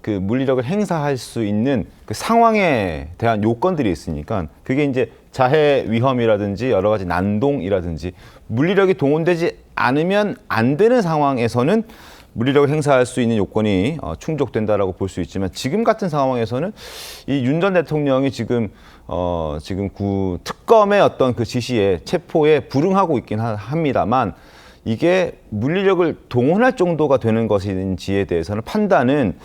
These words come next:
아직까지 구치소에 근무하는 교도관들의 입장에서 봤을 때는 그 정도는 아니다라는, 어, 판단이 있어서 물리력을 아직까지는 행사하지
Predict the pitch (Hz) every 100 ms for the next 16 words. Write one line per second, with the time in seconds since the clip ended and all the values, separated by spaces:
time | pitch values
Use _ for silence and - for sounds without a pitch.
0 | - - - - 101 110 - 117 90 95
1 | 95 67 - - - _ - 127 120 -
2 | 185 165 151 156 147 - - - 131 139
3 | 151 147 151 147 127 131 175 220 190 127
4 | 120 113 95 98 110 143 151 - 117 160
5 | 233 240 107 113 95 90 78 80 - 82
6 | 104 104 113 135 - - - 78 78 -
7 | 165 156 139 139 117 107 127 123 202 226
8 | - - - - 90 113 127 104 123 185
9 | 165 - - 117 165 156 139 139 127 151
10 | 139 117 110 127